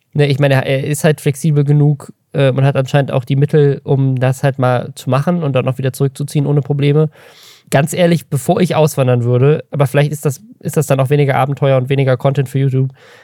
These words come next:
ich würde doch mal vorher googeln, ob's da Events und Konzerte gibt und Restaurants und, äh, du kannst ja bei Tinder, glaub ich, auch einstellen. Keine Ahnung, ich hab Tinder seit zehn Jahren nicht mehr genutzt, aber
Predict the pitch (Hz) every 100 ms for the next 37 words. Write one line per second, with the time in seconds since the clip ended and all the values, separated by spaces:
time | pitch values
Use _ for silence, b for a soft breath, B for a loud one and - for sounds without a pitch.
0 | B B - - 165 170 151 156 139 135
1 | - 160 165 160 143 - 156 139 131 131
2 | 127 - 131 131 127 127 131 123 - -
3 | 139 135 135 131 123 123 - - 127 131
4 | 127 127 127 123 120 - 131 127 127 131
5 | - 131 - 147 151 151 160 131 - 156
6 | 143 131 131 123 135 160 180 - 110 113
7 | 113 123 _ _ _ _ _ _ 135 131
8 | 127 120 120 135 _ - 131 123 120 123
9 | _ _ _ _ _ - 147 135 127 123
10 | 123 127 135 131 123 123